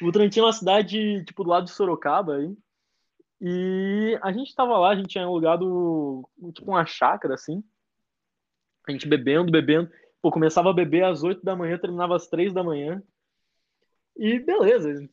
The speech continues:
fígado que, que aguente. Até que uma menina chegou e falou, "E se todos os guris tomassem Viagra?"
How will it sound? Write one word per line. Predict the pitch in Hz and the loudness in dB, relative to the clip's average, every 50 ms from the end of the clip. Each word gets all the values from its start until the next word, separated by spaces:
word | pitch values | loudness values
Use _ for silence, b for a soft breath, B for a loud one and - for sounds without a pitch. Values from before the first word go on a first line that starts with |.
| - 165 156 _ _ _ _ _ | -16 -18 -18 _ _ _ _ _
fígado | - 202 220 277 294 311 | -4 -2 -2 0 0 -2
que, | 311 - - 320 302 302 285 302 | -4 -2 -2 0 0 2 0 0
que | 302 - | 2 2
aguente. | 294 302 208 190 185 180 175 - - _ _ _ - | 0 2 2 0 -2 -4 -8 -12 -16 _ _ _ -4
Até | 175 180 - 233 | -2 0 0 -2
que | 240 294 | -2 0
uma | 285 269 247 | 0 0 0
menina | 240 226 247 285 294 | 0 -2 -6 -6 -8
chegou | - - 247 208 262 320 | -6 -8 -6 -6 -4 -6
e | 339 | -6
falou, | - - 330 285 277 269 254 240 233 - _ - | -4 -4 -4 -4 -2 0 0 0 -2 -2 _ -10
"E | 311 - | -10 -10
se | - - - 330 | -10 -8 -10 -10
todos | - - 262 254 254 233 233 214 | -8 -4 -4 -2 -2 -2 -4 -4
os | |
guris | 202 196 196 185 185 208 220 214 - - _ - | -4 -4 -4 -2 -2 -4 -6 -6 -12 -20 _ -6
tomassem | - 185 170 180 185 196 - 214 202 190 170 | -4 0 2 2 0 0 -2 -4 -4 -4 -4
Viagra?" | 160 165 185 151 117 113 113 107 107 107 - | -4 -2 -2 0 0 0 -2 -4 -8 -12 -12